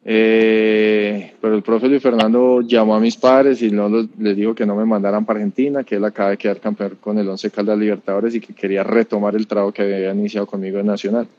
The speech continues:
Por eso llegué a, a Manizales, pero con un plan claro. Yo llegué y el mismo día que llegué, él me dijo, "Aquí no vas a debutar profesionalmente, aquí no vas a jugar".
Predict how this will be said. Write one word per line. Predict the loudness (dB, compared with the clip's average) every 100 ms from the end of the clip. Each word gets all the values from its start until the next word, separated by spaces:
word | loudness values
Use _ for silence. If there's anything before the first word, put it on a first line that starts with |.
| _ _ _ _ _ 0
Por | 2 4
eso | 4
llegué | 4 6 6
a, | 4 2 2 2 4
a |
Manizales, | 4 2 4 6 6 6 2 0 -2 -2 _ -20 -20 _ _ _ _ _ _ _ _ _ _ _ _
pero | 8 8 6
con | 2
un | 2
plan | 2 2
claro. | 6 6 4 -4 _ _
Yo | -2
llegué | 4 4 6 6
y | 6
el | 6 4 2
mismo | 0 0 2
día | 2 4
que | 2
llegué, | 2 2 2 2 2
él | 2
me | 2
dijo, | 2 2 2 0 -2
"Aquí | -6 -4 0
no | 0
vas | 0 0
a |
debutar | 0 -2 -4 -6
profesionalmente, | -6 -6 -4 -4 -6 -6 -6 -6 -8
aquí | -8
no | -6 -6
vas | -6
a |
jugar". | -8 -10 -14